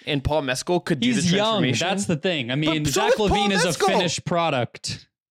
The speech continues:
Speaker 1: Yeah, but, like, so is, like, Paul Mescal. So is Barry Keoghan, who,
Speaker 2: Well, okay,
Speaker 1: who's
Speaker 2: but you can do that with anybody, right? Like, could Paul
Speaker 1: Yeah, but
Speaker 2: Mescal have
Speaker 1: this is
Speaker 2: played
Speaker 1: the bar.
Speaker 2: Elvis? No.
Speaker 1: He's gonna, but
Speaker 2: They
Speaker 1: he's gonna
Speaker 2: couldn't
Speaker 1: win
Speaker 2: do
Speaker 1: an
Speaker 2: each
Speaker 1: Os-,
Speaker 2: other's
Speaker 1: he,
Speaker 2: roles. They're different
Speaker 1: he is gonna
Speaker 2: people.
Speaker 1: win an Os-, but he's probably gonna win an O-, an Oscar for Best Actor.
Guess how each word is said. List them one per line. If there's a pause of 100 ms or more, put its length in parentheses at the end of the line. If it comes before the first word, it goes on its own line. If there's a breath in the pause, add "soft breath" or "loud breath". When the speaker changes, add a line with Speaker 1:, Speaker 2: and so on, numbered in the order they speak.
Speaker 1:
Yeah,
but,
like,
so
is,
like,
Paul
Mescal.
So
is
Barry
Keoghan,
who,
Speaker 2:
Well,
okay,
Speaker 1:
who's
Speaker 2:
but
you
can
do
that
with
anybody,
right?
Like,
could
Paul
Speaker 1:
Yeah,
but
Speaker 2:
Mescal
have
Speaker 1:
this
is
Speaker 2:
played
Speaker 1:
the
bar.
Speaker 2:
Elvis?
No.
Speaker 1:
He's
gonna,
but
Speaker 2:
They
Speaker 1:
he's
gonna
Speaker 2:
couldn't
Speaker 1:
win
Speaker 2:
do
Speaker 1:
an
Speaker 2:
each
Speaker 1:
Os-,
Speaker 2:
other's
Speaker 1:
he,
Speaker 2:
roles.
They're
different
Speaker 1:
he
is
gonna
Speaker 2:
people.
Speaker 1:
win
an
Os-,
but
he's
probably
gonna
win
an
O-,
an
Oscar
for
Best
Actor.